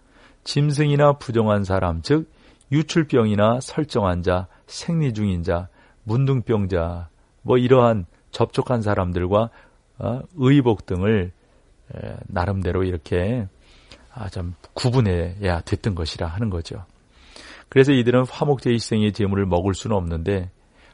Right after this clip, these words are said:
그것은 그들에게 있어서 부정하게 되고 죄를 입음으로 그들 가운데, 아, 더, 어, 그 끊쳐지게 된다 하는 거예요. 우리가 성찬을 할 때도 죄를 짓고서 회개하지 않은 가운데 성찬을 하는 것은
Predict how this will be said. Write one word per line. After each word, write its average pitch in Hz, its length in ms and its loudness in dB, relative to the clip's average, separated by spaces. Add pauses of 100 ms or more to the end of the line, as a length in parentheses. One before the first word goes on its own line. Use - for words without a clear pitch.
그것은 127 420 2
그들에게 117 320 0
있어서 87 420 0
부정하게 113 480 2
되고 90 460 -4 (480)
죄를 143 460 6
입음으로 98 440 0
그들 104 300 -2
가운데, 90 640 -2 (500)
아, 90 260 -10
더, 95 340 0 (580)
어, 117 180 -12
그 - 240 -10
끊쳐지게 131 580 0
된다 85 300 -4
하는 101 160 -4
거예요. 85 200 -2
우리가 127 300 0
성찬을 117 540 0
할 98 120 2
때도 104 420 0 (340)
죄를 120 440 2
짓고서 104 540 -2 (120)
회개하지 104 360 4
않은 90 200 2
가운데 87 280 -2
성찬을 98 520 -4
하는 98 220 -4
것은 90 300 -4